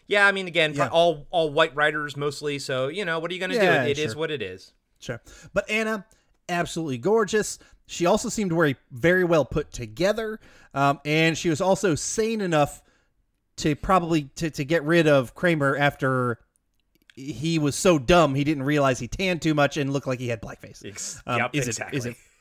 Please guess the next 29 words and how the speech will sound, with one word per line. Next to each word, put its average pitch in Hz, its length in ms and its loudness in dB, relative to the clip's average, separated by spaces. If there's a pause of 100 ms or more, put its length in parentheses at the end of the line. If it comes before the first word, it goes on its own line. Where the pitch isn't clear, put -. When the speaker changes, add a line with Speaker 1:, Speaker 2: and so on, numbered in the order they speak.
(320)
Speaker 2:
is 131 100 -4
it 139 120 -4
funny? 240 320 0
Yes. 226 240 -2
Is 143 120 -6
it, 151 100 -8 (300)
you 156 140 -6
know, 139 300 -4
a, 127 300 -6
a 127 40 -8
parody 165 420 -2
on 170 140 -2
blackface? 185 380 -4
Yes. 226 260 -8
And 127 160 -8 (260)
I 151 60 -2
think 214 220 0
it 214 40 -4
got 156 200 -2
pulled 156 300 -2
from 127 200 -6
Netflix 127 380 -6
at 151 60 -6
one 160 120 -6
point. 165 320 -4
I, 117 120 -10 (140)
I 123 60 -10
think 139 260 -10
it, - 140 -10